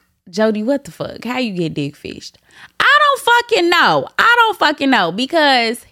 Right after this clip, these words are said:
here's the thing. I don't know if the nigga used a magnifying filter on the dick that he sent me, but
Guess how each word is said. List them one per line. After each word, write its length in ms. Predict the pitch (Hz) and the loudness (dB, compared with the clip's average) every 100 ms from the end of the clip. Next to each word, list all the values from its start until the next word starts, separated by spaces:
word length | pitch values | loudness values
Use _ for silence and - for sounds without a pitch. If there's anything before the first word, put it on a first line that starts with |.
| _ | _
here's 280 | 453 453 | 0 0
the 40 | - | 0
thing. 320 | 247 160 175 _ _ _ _ _ _ _ _ _ _ _ _ _ _ _ _ _ - | -2 -2 -4 _ _ _ _ _ _ _ _ _ _ _ _ _ _ _ _ _ -4
I 60 | - | -2
don't 140 | 494 | 0
know 100 | 349 | 0
if 100 | 302 | 0
the 80 | 233 | 0
nigga 280 | 240 214 208 | 0 0 0
used 300 | 233 220 175 | 2 2 2
a 60 | |
magnifying 920 | 165 185 254 311 302 302 320 330 294 | 0 2 2 2 2 2 2 2 2
filter 680 | 294 311 320 - 311 302 294 _ - _ _ | 2 0 -2 -2 -2 -2 -6 _ -20 _ _
on 540 | - 285 302 277 254 196 | 0 2 4 2 0 2
the 100 | 196 | 0
dick 400 | 185 208 - - | 2 0 -2 -4
that 280 | 226 247 240 | 0 2 2
he 180 | 247 277 | 0 0
sent 280 | - 320 277 | 0 0 2
me, 280 | 294 277 | 2 2
but 480 | 226 214 240 220 196 | 0 0 2 2 0